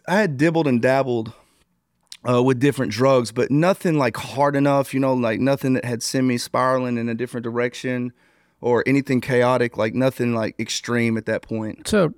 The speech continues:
Speaker 2: like you were saying earlier, pretty normal childhood, uh,
Speaker 1: Yeah.
Speaker 2: despite the
Speaker 1: Yeah, you
Speaker 2: trauma
Speaker 1: didn't
Speaker 2: with your dad.
Speaker 1: Yeah, you didn't do drugs in my house. Like, my brother did, and, like, to be honest, like, he, the whole child abu-, abuse thing kinda stemmed from him. Um, kinda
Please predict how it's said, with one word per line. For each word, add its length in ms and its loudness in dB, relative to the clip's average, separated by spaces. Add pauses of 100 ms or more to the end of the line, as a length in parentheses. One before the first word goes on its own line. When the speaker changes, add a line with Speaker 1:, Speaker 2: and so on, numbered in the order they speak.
(140)
Speaker 2:
like 320 0
you 80 2
were 80 4
saying 260 2
earlier, 260 2
pretty 280 2
normal 340 2
childhood, 560 0
uh, 260 0
Speaker 1:
Yeah. 200 4
Speaker 2:
despite 460 2
the 100 4
Speaker 1:
Yeah, 80 6
you 80 2
Speaker 2:
trauma 220 4
Speaker 1:
didn't 100 4
Speaker 2:
with 140 2
your 100 2
dad. 380 0
Speaker 1:
Yeah, 80 4
you 120 2
didn't 160 0
do 100 4
drugs 360 2
in 80 -2
my 160 -2
house. 500 -8
Like, 240 0
my 140 2
brother 360 4
did, 440 4
and, 160 0
like, 260 -2 (140)
to 120 -6
be 160 2
honest, 360 0
like, 160 -4
he, 220 -6 (240)
the 100 -2
whole 400 0
child 380 2
abu-, 300 0
abuse 300 -2
thing 300 2
kinda 240 2
stemmed 340 -2
from 160 -4
him. 480 -2 (560)
Um, 420 0 (200)
kinda 300 -4